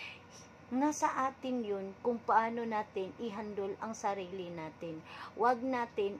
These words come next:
isisi kung ano man yung kahirapan na, na, na naranasan mo ngayon, is huwag mong isisi sa ibang tao.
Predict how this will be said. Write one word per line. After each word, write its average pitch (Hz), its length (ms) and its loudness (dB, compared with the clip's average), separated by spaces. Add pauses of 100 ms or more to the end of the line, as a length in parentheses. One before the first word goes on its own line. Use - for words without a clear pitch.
isisi 226 800 -6
kung 226 160 0
ano 269 320 2
man 262 240 0
yung 247 240 0
kahirapan 220 800 2
na, 202 160 -2
na, 202 80 -6 (560)
na 269 160 2
naranasan 254 800 2
mo 240 320 0
ngayon, 190 400 -2 (480)
is - 240 -4
huwag 254 320 4
mong 269 480 2 (160)
isisi 233 560 -2
sa 208 240 0
ibang 220 400 -4
tao. 196 400 -2